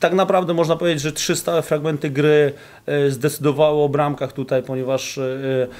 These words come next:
e, bramkę, jaką straciliśmy na pierwszą, to też po naszym stałym fragmencie, gdzie mogliśmy to inaczej rozwiązać po prostu,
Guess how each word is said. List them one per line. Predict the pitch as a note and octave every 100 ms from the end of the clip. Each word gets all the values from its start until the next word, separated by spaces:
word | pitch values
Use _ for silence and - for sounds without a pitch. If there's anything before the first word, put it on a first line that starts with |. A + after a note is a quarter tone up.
| - - -
e, | C3 B2+
bramkę, | C#3+ C3+ D3
jaką | C#3+ D3
straciliśmy | C#3 C#3+ - D3 C#3+ C#3
na | C3+ C3+ C3+ C3
pierwszą, | D#3+ E3 D3+ D#3+ C#3+ C3+
to | - D3+ -
też | C#3+ C#3
po | C#3+
naszym | C3+ D3
stałym | C3+ D3 C#3+
fragmencie, | C#3 C#3 C#3 C#3+ C#3 C#3
gdzie | C3 C3 C3 C3
mogliśmy | C3+ C3 C3 C3+
to | D3
inaczej | C#3 D3+ D3 C#3+
rozwiązać | C#3 B2+ C#3+ C3+
po | A#2+
prostu, | B2+ C#3+ C#3 D3+ C#3